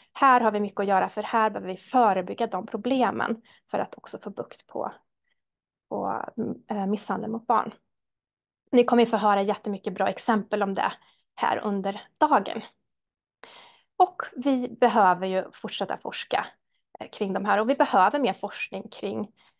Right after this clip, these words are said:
eh, de yngre barnen. Och framförallt när det gäller hur många av de yngre barnen som är utsatta. För det vet vi inte helt säkert. Och vi behöver också veta vilka informa-, interventioner som funkar och så vidare.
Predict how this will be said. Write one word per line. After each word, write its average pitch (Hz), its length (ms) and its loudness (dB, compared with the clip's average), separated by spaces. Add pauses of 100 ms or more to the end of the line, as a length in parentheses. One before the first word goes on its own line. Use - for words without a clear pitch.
(140)
eh, 190 180 0
de 202 160 -2
yngre 214 320 2
barnen. 254 520 4 (920)
Och - 100 -14
framförallt 220 480 -2
när 220 80 -2
det 214 80 0
gäller 196 260 0
hur 214 140 -4
många 208 320 -2
av 185 80 -4
de 190 140 -6
yngre 190 240 -4
barnen 185 240 -2
som - 120 -8
är - 80 -8
utsatta. - 680 -6 (840)
För 220 80 -8
det 202 160 -2
vet 196 420 -6
vi 196 60 -6
inte - 240 -6
helt - 420 -8
säkert. - 540 -8 (1000)
Och 214 100 -2
vi 208 60 0
behöver 202 220 -2
också - 220 -8
veta 190 300 -6
vilka - 180 -6
informa-, 247 460 0
interventioner 240 880 -2
som - 160 -10
funkar - 420 -10
och - 60 -16
så - 120 -20
vidare. - 340 -10